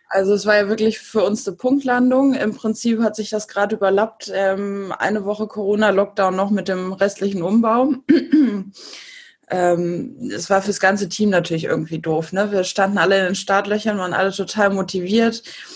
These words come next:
haben Veranstaltungstechnik verbaut, hatten schon Konzerte geplant, hatten Live-Musik geplant, hatten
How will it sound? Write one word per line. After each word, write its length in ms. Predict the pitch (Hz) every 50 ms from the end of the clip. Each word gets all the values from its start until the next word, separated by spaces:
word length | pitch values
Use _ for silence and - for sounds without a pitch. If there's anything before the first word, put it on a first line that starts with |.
| - - _ _
haben 200 | - 202 190 196
Veranstaltungstechnik 1120 | 190 202 202 185 208 214 - 226 202 196 202 196 196 - - - 202 196 196 202 196 -
verbaut, 580 | - - 190 180 190 180 175 175 180 185 185 196
hatten 200 | 190 - - -
schon 220 | - - 190 190
Konzerte 580 | 175 202 208 208 196 - 208 190 190 180 190 180
geplant, 640 | 185 180 170 - 180 175 170 170 170 170 170 175 196
hatten 200 | 190 165 180 175
Live-Musik 560 | 175 175 180 180 - 196 175 170 170 170 170
geplant, 440 | 175 170 - - 175 170 170 170 175
hatten 300 | 175 - 175 170 170